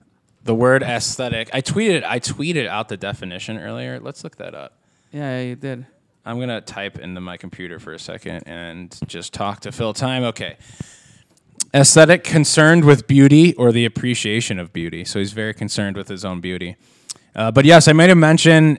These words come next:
Speaker 1: Um, I b-, I believe we were talking about him, like, being ma-,
Speaker 2: 'Cause you said
Speaker 1: making
Speaker 2: that he
Speaker 1: it.
Speaker 2: needed to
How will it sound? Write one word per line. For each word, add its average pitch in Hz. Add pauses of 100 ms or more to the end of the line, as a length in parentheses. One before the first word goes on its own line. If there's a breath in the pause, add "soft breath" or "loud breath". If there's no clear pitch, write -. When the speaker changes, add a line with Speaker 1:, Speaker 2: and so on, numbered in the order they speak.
Speaker 1:
Um, 123
I 127
b-, 135
I 135
believe 147
we 156
were 139
talking 127
about 117
him, 113 (640)
like, 107
being 113 (120)
ma-, 120
Speaker 2:
'Cause 117
you 160
said 127
Speaker 1:
making 127
Speaker 2:
that 131
he 139
Speaker 1:
it. 160
Speaker 2:
needed 139
to 131